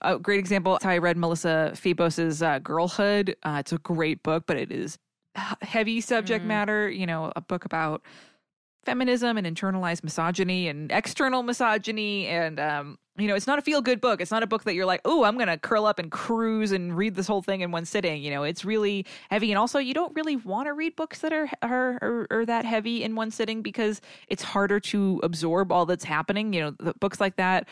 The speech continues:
Speaker 2: Mm-hmm.
Speaker 1: whether they're fiction or nonfiction, are throwing a lot at you at once. And because it's so heavy and intense, it's hard to absorb all of it.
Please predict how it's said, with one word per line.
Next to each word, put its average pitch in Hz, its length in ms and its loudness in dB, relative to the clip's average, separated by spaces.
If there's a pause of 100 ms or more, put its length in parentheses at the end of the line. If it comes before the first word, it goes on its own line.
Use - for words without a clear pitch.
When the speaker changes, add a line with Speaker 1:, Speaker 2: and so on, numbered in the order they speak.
Speaker 2:
Mm-hmm. 165 220 -8
Speaker 1:
whether 180 200 2
they're 170 120 0
fiction 196 320 -2
or 160 80 -2
nonfiction, 175 560 -2
are 151 260 -2
throwing 175 800 -2
a 165 80 0
lot 156 360 2
at 180 140 4
you 190 220 2
at - 120 -4
once. 165 460 -2
And 156 240 -4
because 165 300 -4
it's - 180 -4
so 175 200 0
heavy 175 340 0
and 165 80 -2
intense, 165 460 -4
it's - 180 -8
hard 170 200 2
to 175 140 2
absorb 165 380 -2
all 190 180 -2
of 226 60 -4
it. 262 200 -2